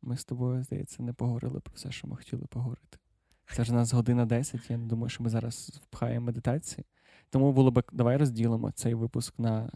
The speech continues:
сьогодні ми говоримо про self-care, завтра можемо говорити про с-, в принципі, як self-love.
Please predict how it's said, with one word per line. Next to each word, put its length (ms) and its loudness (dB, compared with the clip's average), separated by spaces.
сьогодні 280 2
ми 100 2
говоримо 320 0
про 240 -6
self-care, 640 -6
завтра 320 -2
можемо 320 -2
говорити 340 -2
про 380 -4
с-, 220 -10
в 40 -12
принципі, 460 -6
як 180 -10
self-love. 880 -4